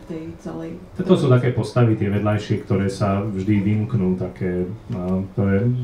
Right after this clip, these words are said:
Speaker 2: to je z-, známy efekt, e, rôznych, to je ako v Černokňažníkovi je, e, vlk Gorivlát, telepatický, e, hovor-, hovoriaci, ako rozmýšľajúci,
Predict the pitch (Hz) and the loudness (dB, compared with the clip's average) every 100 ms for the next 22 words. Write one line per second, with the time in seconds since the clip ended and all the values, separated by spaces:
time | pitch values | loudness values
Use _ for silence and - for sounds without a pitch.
0 | - 117 101 107 101 107 113 117 120 120 | 2 2 4 0 2 2 6 6 6 4
1 | 110 120 104 - 117 104 104 104 104 107 | 2 2 0 -2 0 0 0 0 2 2
2 | 104 104 95 120 113 113 120 - 104 113 | 4 0 2 4 4 4 2 0 0 2
3 | 117 117 107 113 - 110 110 107 104 104 | 2 2 2 2 2 4 6 4 2 -2
4 | - - - - - - 110 104 104 113 | -10 -18 -18 -18 -14 0 2 4 6 6
5 | 117 120 110 110 110 110 110 110 - - | 6 4 2 4 4 4 4 2 -2 -10
6 | - - - - 120 110 - 117 117 113 | -12 -14 -18 0 4 4 4 4 4 2
7 | - 113 110 110 120 127 110 107 113 123 | 0 4 6 4 2 2 4 4 4 2
8 | 110 107 113 113 120 107 107 110 110 110 | 2 4 4 2 0 0 2 4 4 2
9 | - 113 107 101 113 104 104 113 - 123 | 2 2 2 2 2 4 4 2 2 4
10 | 123 117 - | 4 4 -2